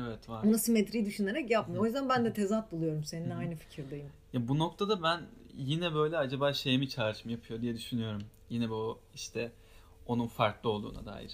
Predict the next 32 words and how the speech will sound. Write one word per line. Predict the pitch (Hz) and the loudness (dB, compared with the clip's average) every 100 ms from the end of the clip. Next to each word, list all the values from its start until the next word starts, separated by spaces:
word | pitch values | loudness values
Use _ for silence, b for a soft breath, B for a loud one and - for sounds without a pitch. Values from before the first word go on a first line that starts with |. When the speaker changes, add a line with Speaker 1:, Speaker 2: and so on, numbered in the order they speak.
| - - - | -16 -16 -8
Speaker 1:
işte | 123 | -4
o | 113 | -2
bedenin | 113 110 107 | -2 -2 -6
farklı | - 107 - | -8 -8 -10
olduğuna | 110 - 101 | -12 -14 -14
dair | 101 - - | -14 -12 -10
yine | 113 113 | -8 -8
bir | 135 | -6
çağrışım | 123 107 104 113 | -6 -4 -6 -8
yapıyor | 117 - 113 107 107 - - | -8 -8 -8 -8 -10 -18 -14
gibi | 110 110 | -10 -8
hissediyorum | - - - - - - | -8 -12 -12 -14 -2 4
bir | |
Speaker 2:
Evet, | 339 277 | 4 4
Speaker 1:
yandan. | 165 - | -2 2
Speaker 2:
doğru. | 220 247 247 151 - | 4 6 4 0 4
Her | 254 277 | 2 6
beden | 254 233 302 | 4 4 0
aynı | 240 233 247 | 2 2 2
değildirin | 226 247 233 | 2 0 2
Speaker 1:
Aynı | 220 196 | 4 4
değildir, | 214 233 233 220 226 | 6 4 2 -2 -6
evet. | - | -4
Speaker 2:
çağrışımını | 214 196 185 - 208 208 | 2 2 2 0 2 2
yapıyor. | 175 - 165 | 0 0 0
Kesinlikle | 160 - 214 208 196 | 0 0 4 4 4
Speaker 1:
Ve | |
Speaker 2:
doğru. | 123 | 6
Speaker 1:
yine | 127 | 6
mükemmellikten | 131 127 - 120 113 113 113 - 117 | 6 2 2 0 0 -2 -4 -6 -6
uzak | 113 104 101 | -2 -4 -4
yani. | 104 | -8